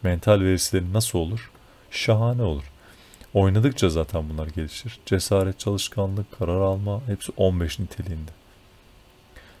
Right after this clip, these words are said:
Fiziksel verilere bakıyoruz. Benzersiz. Bir tek hızlı bir kaleci değil ama hız, yani adam ve refleksi zaten var.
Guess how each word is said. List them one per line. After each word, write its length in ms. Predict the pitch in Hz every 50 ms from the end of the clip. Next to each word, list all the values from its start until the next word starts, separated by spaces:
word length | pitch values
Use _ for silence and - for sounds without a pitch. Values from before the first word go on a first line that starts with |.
| _ - -
Fiziksel 480 | - 95 92 - - 120 117 113 110
verilere 360 | 107 107 101 107 110 107 107 104
bakıyoruz. 600 | 101 - - - 101 101 101 101 101 - - - - - - -
Benzersiz. 800 | 95 92 87 85 90 92 87 85 - - - - - - - - - _ - - - - _ - - -
Bir 120 | 170 123
tek 280 | 113 - 110 107 - - - _ _ - - - - _
hızlı 260 | - 113 101 107 120 113
bir 60 | 104
kaleci 400 | - - 90 85 82 82 82 85
değil 160 | 104 110 135
ama 240 | 139 113 113 110 104 - -
hız, 280 | - 131 131 - - - - - - - - - - - - - - - - - - - - -
yani 200 | 131 131 120 92
adam 280 | 87 95 110 101 92
ve 140 | 92 110 -
refleksi 480 | 98 101 95 - - 98 87 - - 90
zaten 440 | 95 92 90 - - 82 78 80 80
var. 200 | 78 - -